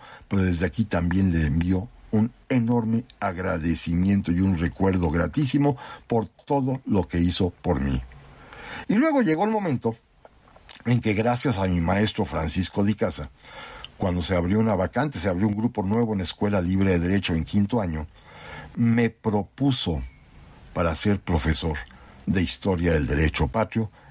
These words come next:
allá en el año de mil novecientos ochenta y cinco. Hace ya cuarenta años, presenté el concurso de oposición,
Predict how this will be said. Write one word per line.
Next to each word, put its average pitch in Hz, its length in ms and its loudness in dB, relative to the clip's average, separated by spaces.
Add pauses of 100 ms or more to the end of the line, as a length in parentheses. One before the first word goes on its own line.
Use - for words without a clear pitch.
(100)
allá 120 400 -2 (160)
en 87 180 -2
el 85 140 0
año 90 320 0 (220)
de 82 180 0
mil 104 260 4
novecientos 90 840 0 (320)
ochenta 95 760 -2
y 76 80 -2
cinco. - 640 -6 (560)
Hace 110 360 -2
ya 101 260 -2 (100)
cuarenta 78 600 -2
años, 127 420 0 (960)
presenté 101 560 0
el 117 120 0
concurso 92 640 0
de 80 60 2
oposición, 78 680 0